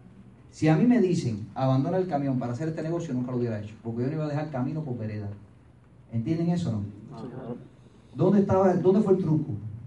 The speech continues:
Speaker 1: ¿Dónde fue la, qué fue lo que a mí me, me aseguró? Que me dijeron, "No, Pablo, tú no tienes que abandonar tu camión.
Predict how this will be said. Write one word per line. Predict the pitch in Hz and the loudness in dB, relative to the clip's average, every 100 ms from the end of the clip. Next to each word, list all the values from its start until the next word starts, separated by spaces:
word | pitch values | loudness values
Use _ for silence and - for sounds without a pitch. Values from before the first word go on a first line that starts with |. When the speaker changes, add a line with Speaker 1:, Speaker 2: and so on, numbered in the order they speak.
| - - - - - - - | -16 -18 -20 -20 -20 -20 -6
Speaker 1:
¿Dónde | 123 156 160 | 0 4 4
fue | 160 160 | 4 4
la, | 151 131 110 101 - - - - | 6 6 4 0 -6 -14 -20 -4
qué | 175 | -2
fue | 175 214 | 0 2
lo | 208 | 2
que | |
a | 160 | 2
mí | 170 | 2
me, | 175 160 143 127 120 | 2 2 4 4 4
me | 127 | 2
aseguró? | 120 123 117 113 107 | 2 0 0 -2 -4
Que | 110 | -2
me | 113 | 0
dijeron, | 120 117 110 | 2 0 2
"No, | 151 | 2
Pablo, | 175 214 226 | 2 0 -2
tú | 160 | -4
no | 160 | -4
tienes | 185 185 | -4 -4
que | |
abandonar | 156 143 151 | -4 -4 -4
tu | 151 | -6
camión. | 120 123 226 | -4 -4 -4